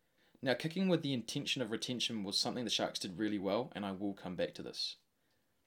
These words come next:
The second dot would again go to the Sharks after working their way back into the opposing half,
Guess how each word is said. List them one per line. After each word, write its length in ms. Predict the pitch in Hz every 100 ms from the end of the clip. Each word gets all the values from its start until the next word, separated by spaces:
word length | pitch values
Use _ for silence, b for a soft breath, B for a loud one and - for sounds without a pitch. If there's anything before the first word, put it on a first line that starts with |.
| _ _ -
The 80 |
second 340 | 123 175 175 156
dot 220 | - -
would 220 | 104 98 - -
again 300 | 101 104 104
go 160 | 98
to 60 | 90
the 80 | 90
Sharks 520 | - 87 87 - - -
after 200 | 104 113
working 280 | 131 135
their 120 | 139 113
way 100 | 104
back 260 | 104 104
into 140 | 117 -
the 120 | 104
opposing 360 | - 92 92
half, 400 | 92 87 85 -